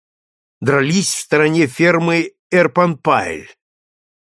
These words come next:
Маркиз поднялся на пригорок. Оттуда его могли увидеть, но зато и он мог видеть все. Да, несомненно.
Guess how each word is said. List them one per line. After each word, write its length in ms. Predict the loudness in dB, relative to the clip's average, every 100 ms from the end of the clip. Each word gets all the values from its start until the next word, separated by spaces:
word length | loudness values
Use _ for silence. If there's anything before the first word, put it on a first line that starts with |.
| _ _
Маркиз 480 | -4 -4 -6 -10 -8
поднялся 560 | -4 -2 0 -2 -2 -6
на 100 | -6
пригорок. 680 | -6 -8 -6 -8 -10 -18 -20 _ _ _ _ _ _ _ _ -6
Оттуда 500 | -6 -6 -6 -2 0
его 300 | 2 2 0
могли 400 | -2 -2 0 2
увидеть, 640 | 0 -2 -4 -4 -6 -6
но 160 | -2 0
зато 320 | 0 0 0
и 120 | 2
он 480 | 2 2 2 -2 -8 _ -2
мог 320 | 0 0 -2
видеть 560 | -4 -4 -4 -6 -8 -10
все. 500 | -10 -10 -8 -10 -12 -20 _ _ _ _ _ _ _ _ _ _ _ -8
Да, 260 | -6 -6
несомненно. 840 | -8 -10 -8 -6 -6 -10 -14 -18